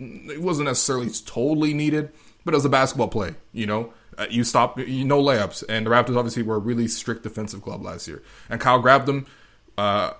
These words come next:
you know, and, and Gordon unfortunately had already taken off, so he landed on one leg, and, you know, it, it busted his knee up a little bit, and he was kind of out for the next, you know, three or four games inside the bubble in the playoffs.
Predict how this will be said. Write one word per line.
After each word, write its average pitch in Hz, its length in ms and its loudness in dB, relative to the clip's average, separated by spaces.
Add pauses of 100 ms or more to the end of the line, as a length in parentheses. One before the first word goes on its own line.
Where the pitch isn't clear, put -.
you 117 120 -2
know, 104 200 -4
and, 101 160 -6
and 104 260 -6 (400)
Gordon 131 360 2
unfortunately 123 480 0
had 113 100 2
already 117 160 4
taken 120 300 -2
off, 156 400 4
so 110 160 12
he 110 100 0
landed 123 400 2
on 107 160 -4
one 117 220 0
leg, 127 340 4 (380)
and, 101 420 -4
you 101 180 -6
know, 95 140 -4
it, 92 160 -10
it - 400 -10
busted 113 300 -2
his 104 100 -8
knee 117 200 -2
up 117 120 -2
a - 20 -4
little 110 220 -2
bit, 107 300 -4 (180)
and 98 160 -8
he 110 80 -2
was 113 160 -2
kind 110 160 -2
of 98 120 -6
out 104 200 -4
for - 80 -16
the 107 80 -8
next, 104 380 -8
you 110 80 -8
know, 92 120 -8
three 107 280 -6
or 104 40 -4
four 107 200 -4
games 98 260 -6
inside 101 220 -4
the 95 80 -8
bubble 92 360 -6 (400)
in 107 120 -6
the 95 60 -6
playoffs. 87 420 -4